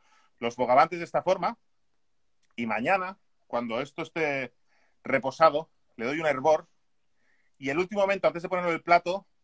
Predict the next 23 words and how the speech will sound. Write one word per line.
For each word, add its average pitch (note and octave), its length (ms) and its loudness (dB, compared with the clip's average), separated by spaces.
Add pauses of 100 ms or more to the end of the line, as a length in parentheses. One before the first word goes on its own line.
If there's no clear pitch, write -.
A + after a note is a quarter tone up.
pongo D#3 240 -8
los D#3+ 160 -10
trozos D#3+ 260 -10
de C#3+ 60 -8
bogavante. B2+ 520 -2 (300)
Si - 120 -10
los B2 100 -6
bogavantes C#3 320 4
los F#3 120 -6
pongo F#3+ 200 0
ahora, F3 340 6 (340)
se - 200 -18
quedan D3 260 -2 (400)
duros D3 320 -8
como - 140 -10
una C3 140 0
piedra. B2+ 300 -4
O - 40 -8
sea, C3 120 -10
mañana B2+ 300 -4
han D3+ 100 -6
quedado D3+ 220 0
secos, D3 720 -4